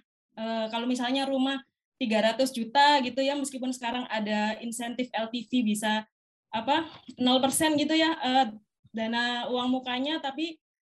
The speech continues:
saya lebih banyak menyarankan tetap pakai uang muka aja.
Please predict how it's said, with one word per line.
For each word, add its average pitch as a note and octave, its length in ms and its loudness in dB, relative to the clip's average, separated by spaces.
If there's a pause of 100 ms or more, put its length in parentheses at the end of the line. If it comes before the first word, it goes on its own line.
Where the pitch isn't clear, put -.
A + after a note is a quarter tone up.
(140)
saya D4 320 6
lebih A#3+ 240 4
banyak A#3 240 4
menyarankan B3 960 -2 (480)
tetap C4+ 320 -2
pakai B3 320 2
uang B3 240 -2
muka A#3+ 400 -4
aja. G3+ 560 -4